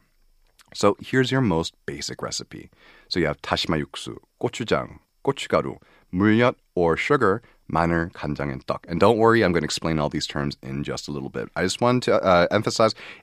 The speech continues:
it's just a small handful ing-, of ingredients. So first step, if you're using packaged tteok,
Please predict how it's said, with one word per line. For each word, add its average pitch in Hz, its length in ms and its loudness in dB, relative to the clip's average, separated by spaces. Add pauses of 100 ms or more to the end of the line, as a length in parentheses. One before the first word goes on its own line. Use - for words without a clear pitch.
it's 92 200 -2
just - 280 0
a 78 80 -8
small 73 440 -2
handful 76 480 -6
ing-, 76 160 -4 (120)
of 76 140 -4
ingredients. 67 640 -8 (560)
So 131 100 2
first 156 240 4
step, - 260 0 (380)
if 113 160 -2
you're 117 100 2
using 117 380 2
packaged - 540 -2
tteok, - 260 -4